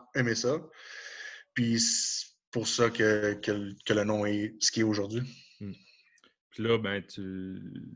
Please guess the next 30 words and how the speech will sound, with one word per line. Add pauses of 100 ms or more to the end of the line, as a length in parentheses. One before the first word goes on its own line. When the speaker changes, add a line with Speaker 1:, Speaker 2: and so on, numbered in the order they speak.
(140)
Speaker 2:
t'en
as
parlé
avant,
là,
euh, (760)
bon,
les,
les
aigles,
ça
existe
Speaker 1:
Ouais. (520)
Speaker 2:
ailleurs,
ça
existe
dans
le
monde
du
foot,
ça
existe
dans
le
monde
du
sport.
Euh,
Speaker 1:
Ouais.